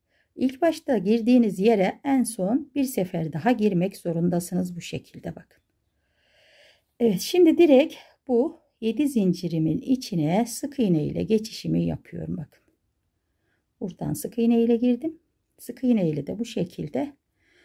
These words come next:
dalıma tutturdum. Şöyle iki, üç, dört, beş, altı,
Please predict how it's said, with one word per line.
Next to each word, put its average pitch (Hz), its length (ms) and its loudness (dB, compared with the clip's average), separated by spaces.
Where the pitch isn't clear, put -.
dalıma 151 420 0
tutturdum. 247 880 0
Şöyle 175 600 0
iki, - 380 -8
üç, - 540 -6
dört, 175 580 -4
beş, - 680 -10
altı, 156 720 -10